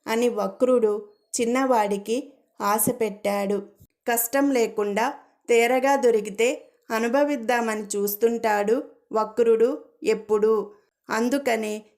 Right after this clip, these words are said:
సునాయాసంగా బంగారం దొరుకుతుందని వినేసరికల్లా అతను ఆశపడ్డాడు.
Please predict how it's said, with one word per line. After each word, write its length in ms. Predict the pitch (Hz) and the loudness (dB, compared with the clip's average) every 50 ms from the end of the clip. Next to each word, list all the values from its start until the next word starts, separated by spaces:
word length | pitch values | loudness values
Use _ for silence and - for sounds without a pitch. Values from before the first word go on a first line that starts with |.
| - | -12
సునాయాసంగా 1000 | - - 247 240 247 262 277 294 285 269 240 226 226 - 226 214 208 208 226 269 - - - _ _ _ - | -4 0 0 2 2 2 0 0 0 0 0 -2 -2 -2 -4 -4 -2 -2 -2 -2 -2 -6 -14 _ _ _ -6
బంగారం 680 | 196 220 214 220 233 247 247 254 262 285 285 311 294 | -2 -2 0 0 0 0 0 2 2 2 2 2 4
దొరుకుతుందని 960 | 247 240 220 214 208 226 226 233 233 226 220 214 220 214 208 208 214 208 208 - _ _ _ _ _ - | 4 4 2 2 0 -2 -4 -4 -4 -4 -2 0 0 0 0 -2 -6 -8 -10 -12 _ _ _ _ _ -4
వినేసరికల్లా 1000 | 220 214 226 233 247 262 262 - 247 226 220 208 - 220 202 208 208 214 226 269 294 - - _ _ _ _ - | -2 0 2 2 2 2 2 0 0 0 0 -2 -2 -2 0 0 0 0 0 -2 -4 -8 -16 _ _ _ _ -6
అతను 360 | - 240 233 277 269 269 262 | -4 -2 0 2 2 2 2
ఆశపడ్డాడు. 920 | 247 220 208 208 208 - 233 214 - 208 202 196 190 208 208 208 208 202 | 0 0 0 -2 -2 -4 -4 -4 -2 -2 -2 -2 -2 -2 0 0 0 -2